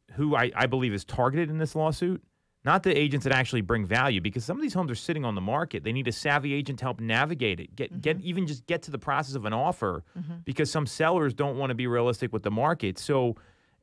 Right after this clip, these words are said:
Speaker 1: th-, there, there is a, a, a section of the real estate community that,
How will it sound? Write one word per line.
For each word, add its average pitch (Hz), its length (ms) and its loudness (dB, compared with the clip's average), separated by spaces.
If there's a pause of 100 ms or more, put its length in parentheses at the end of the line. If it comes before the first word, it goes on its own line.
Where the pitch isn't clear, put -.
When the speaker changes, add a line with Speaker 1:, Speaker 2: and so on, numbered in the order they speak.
(100)
Speaker 1:
th-, 131 160 -2
there, 139 280 4
there 170 220 4
is 160 300 2 (240)
a, 135 420 4
a, 117 60 0
a 120 40 0
section 190 380 0
of 160 60 0
the 135 80 0
real 143 240 4
estate 127 320 0
community 120 500 2
that, 95 140 0